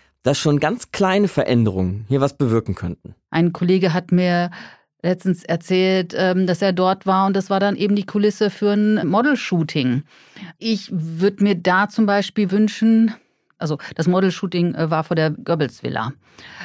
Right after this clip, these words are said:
Speaker 2: dass man zum Beispiel, das geht ja relativ einfach, durch Informationstafeln,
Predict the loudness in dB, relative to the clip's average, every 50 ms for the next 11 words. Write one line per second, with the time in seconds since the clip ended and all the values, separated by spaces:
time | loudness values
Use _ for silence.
0 | -10 -2 0 0 0 0 -2 -8 -16 -18 -12 -4 0 0 2 4 2 2 4 2
1 | 4 4 2 0 0 0 -2 0 2 2 2 0 0 -4 -6 -14 _ -4 0 0
2 | 2 2 4 2 2 0 -4 _ _ _ _ -12 -8 -6 -8 -8 -2 0 0 2
3 | 2 2 2 0 0 -2 -4 -8 -8 -8 -6 -4 -2 0 0 -2 -2 0 -2 -2
4 | -2 -4 -12 _ -20 -20 -20 -20 -20 -20 -20 -20 _ _ 2 2 4 4 4 4
5 | 2 2 0 -2 -4 -10 -16 -18 -20 -20 -20 _ _ -20 -20 -10 -10 -4 -2 0
6 | 2 2 2 2 0 0 2 4 4 4 2 0 -6 -4 0 0 0 0 0 -2
7 | 0 2 4 2 2 0